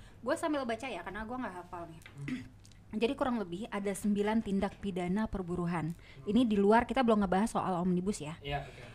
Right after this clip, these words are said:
Speaker 1: Eh, jadi kurang lebih ada sembilan pidana perburuhan. Kategorinya misalkan kayak pembayaran upah di bawah upah minimum. Terus
Speaker 2: Oke.
Speaker 1: yang kedua, upah lembur yang tidak dibayar.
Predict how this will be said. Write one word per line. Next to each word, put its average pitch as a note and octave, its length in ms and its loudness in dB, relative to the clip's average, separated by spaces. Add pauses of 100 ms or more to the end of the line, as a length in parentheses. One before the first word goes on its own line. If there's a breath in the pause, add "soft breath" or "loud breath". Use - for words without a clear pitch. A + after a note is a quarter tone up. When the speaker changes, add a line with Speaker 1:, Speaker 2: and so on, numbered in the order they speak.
(280 loud breath)
Speaker 1:
Eh, A3 360 6 (300 loud breath)
jadi A3 400 4
kurang A3+ 220 6
lebih E3+ 420 0 (160 loud breath)
ada G3+ 380 2
sembilan G3 500 4
pidana F#3 320 2
perburuhan. F3 800 0
Kategorinya F#3 640 2
misalkan A3 480 2
kayak F#3 480 2 (300 loud breath)
pembayaran G3 480 2
upah G#3+ 420 -2
di G3+ 140 2
bawah F#3+ 340 2 (160)
upah G3 300 -2
minimum. G3 500 2 (960 loud breath)
Terus G#3+ 260 2
Speaker 2:
Oke. A#3+ 60 0
Speaker 1:
yang G3+ 120 4
kedua, G#3 440 4
upah G#3 320 2
lembur G#3 320 6
yang G#3+ 80 2
tidak G3+ 240 0
dibayar. F#3+ 720 2